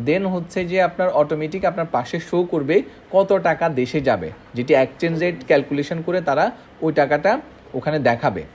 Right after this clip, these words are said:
Then আপনারা নেক্সট অপশনে ক্লিক করবেন। তবে নেক্সট অপশনে ক্লিক করার আগে আপনাদেরকে বলে রাখি,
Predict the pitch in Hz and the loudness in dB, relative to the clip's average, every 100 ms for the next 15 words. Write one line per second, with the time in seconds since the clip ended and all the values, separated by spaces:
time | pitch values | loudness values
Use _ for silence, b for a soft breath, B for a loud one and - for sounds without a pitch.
0 | B B B - 123 185 196 170 180 175 | B B B -6 0 2 4 2 2 4
1 | 202 277 B B B 127 139 190 - 156 | 4 2 B B B -4 -2 -2 -2 -4
2 | 139 165 151 143 120 117 113 87 85 - | -2 -4 -4 -4 -4 -4 -6 -6 -8 -2
3 | 147 165 170 170 196 185 180 196 190 185 | 0 0 -2 0 -2 -2 -2 -4 -4 -4
4 | 175 175 180 180 175 160 156 165 170 143 | -2 2 4 4 4 2 0 0 0 2
5 | 135 131 120 214 | 4 2 2 -2